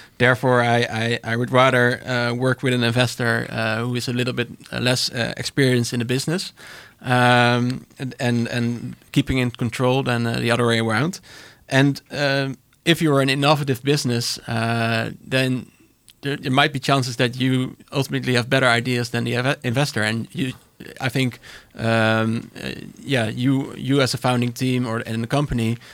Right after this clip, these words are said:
are the ones that are gonna make this company, uh, fly and, uh,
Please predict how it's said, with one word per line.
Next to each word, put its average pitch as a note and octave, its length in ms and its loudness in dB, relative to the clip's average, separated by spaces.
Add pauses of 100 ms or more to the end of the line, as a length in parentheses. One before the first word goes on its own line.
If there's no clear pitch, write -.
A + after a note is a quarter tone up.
(140)
are B2 100 2
the A#2 80 4
ones A#2+ 280 4
that - 280 -6
are B2+ 140 -6
gonna B2 180 -2
make B2 220 0
this A#2+ 180 -6
company, A#2+ 520 -4
uh, A2+ 260 -4
fly B2+ 380 0
and, A2+ 400 -6
uh, A#2+ 400 -8